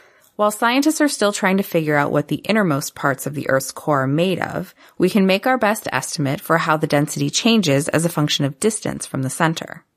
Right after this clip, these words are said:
In work published in the American Journal of Physics, Alexander Klotz, a graduate student at the time, used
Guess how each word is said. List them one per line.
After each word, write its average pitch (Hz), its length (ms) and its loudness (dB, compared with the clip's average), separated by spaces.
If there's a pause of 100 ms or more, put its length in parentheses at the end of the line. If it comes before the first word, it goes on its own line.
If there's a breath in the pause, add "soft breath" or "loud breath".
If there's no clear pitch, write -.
(580)
In 175 180 2
work 208 240 0
published 185 420 2
in 185 60 4
the 165 140 6
American 160 400 2
Journal 143 320 2
of 147 80 -4
Physics, - 680 -4 (300)
Alexander 226 520 0
Klotz, - 640 -8
a 175 120 0
graduate 196 420 2
student 139 300 -2
at - 80 -8
the - 80 -8
time, - 420 -2 (300 loud breath)
used 175 360 -2